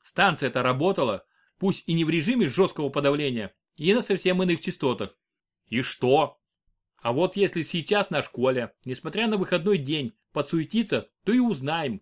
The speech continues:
что и на каком мы, так сказать, свете. В смысле, не происходило ли в последние годы там чего-то сильно необычного и ужасно загадочного? И если не происходило, то почему сейчас вдруг взяло и произошло?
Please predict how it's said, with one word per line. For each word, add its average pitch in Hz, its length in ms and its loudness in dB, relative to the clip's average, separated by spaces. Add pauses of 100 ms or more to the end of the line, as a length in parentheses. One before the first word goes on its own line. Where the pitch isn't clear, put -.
(160)
что - 560 0 (380)
и 131 80 -4
на 147 100 2
каком 202 360 4
мы, 135 280 -2
так 143 140 2
сказать, 147 340 2
свете. 135 520 -2 (460)
В - 60 -20
смысле, 143 560 0 (200)
не 131 120 -4
происходило 165 560 2
ли 170 160 4
в - 60 -10
последние 156 480 0
годы 190 260 4
там 135 260 -4
чего-то 208 380 2
сильно 202 300 -2
необычного 165 680 0
и 151 140 -6
ужасно 180 400 0
загадочного? 170 760 0 (480)
И - 80 -4
если 151 380 2
не 156 140 -2
происходило, 147 840 0 (220)
то - 100 -4
почему 202 320 2
сейчас 190 720 -2
вдруг 143 240 0
взяло 160 360 2
и 143 140 -2
произошло? 185 800 2